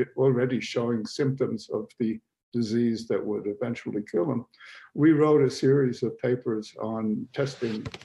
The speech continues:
testing Einstein's special theory of relativity. And these were,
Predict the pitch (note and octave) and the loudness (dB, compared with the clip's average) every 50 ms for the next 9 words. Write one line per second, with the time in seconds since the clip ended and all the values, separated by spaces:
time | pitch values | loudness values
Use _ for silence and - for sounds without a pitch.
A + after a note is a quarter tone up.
0 | - - - - _ _ _ D3 C#3 C3 - - C3+ A#2+ A2+ G#2+ A2+ G#2+ - _ | -20 -20 -20 -20 _ _ _ -6 -6 -6 -6 -6 -6 -6 -4 -6 -8 -12 -12 _
1 | - B2 C3 B2+ C3 - _ C3 A#2 A2+ A2+ - - - B2+ B2 - - - - | -8 -4 -4 -4 -4 -6 _ -6 -4 -4 -6 -8 -4 -4 -4 -4 -4 -8 -10 -12
2 | - _ C#3 B2 A#2 A#2 A2+ A2 G#2+ G#2+ A#2+ A2+ A2 A2+ A2+ - - D3+ C3+ - | -6 _ -2 0 0 0 -2 -4 -4 -4 -6 -6 -4 -6 -4 -4 -4 -4 -4 -8
3 | C3 - - _ _ _ _ _ _ _ _ _ _ _ A#2 A2+ B2 D3+ E3+ E3+ | -14 -16 -16 _ _ _ _ _ _ _ _ _ _ _ -4 -2 2 2 2 0
4 | C3+ C3+ - C#3+ C3 C3+ C3 C3 C3 - | 0 -2 0 2 2 2 2 0 -2 -4